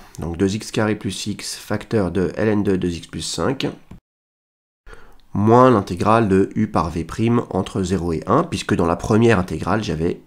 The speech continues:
u prime fois v. Entre crochets, on trouve trois L N de sept.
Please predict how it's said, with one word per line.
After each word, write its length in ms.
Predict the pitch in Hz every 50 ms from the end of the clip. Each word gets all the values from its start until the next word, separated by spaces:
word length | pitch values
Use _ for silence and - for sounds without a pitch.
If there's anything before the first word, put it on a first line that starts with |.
| _ _ -
u 80 | 80
prime 240 | - - 98 98 107
fois 180 | - - 98 -
v. 180 | - - - - _ _ _ _ _ _ _ _ _ _ _ _ _ _ _ _ _ _ _ _ _ _ _ _ _ _ _ _ _ _ _ _ _ _ _ - - - - - - - - - _ - -
Entre 280 | 90 90 92 - 107 107
crochets, 340 | 104 - 98 92 - 120 117
on 100 | 117 107
trouve 240 | - - 110 104 -
trois 240 | - 113 120 120
L 60 | 120 117
N 120 | 113 110
de 120 | 101 104
sept. 440 | 104 - - 73 - - - - -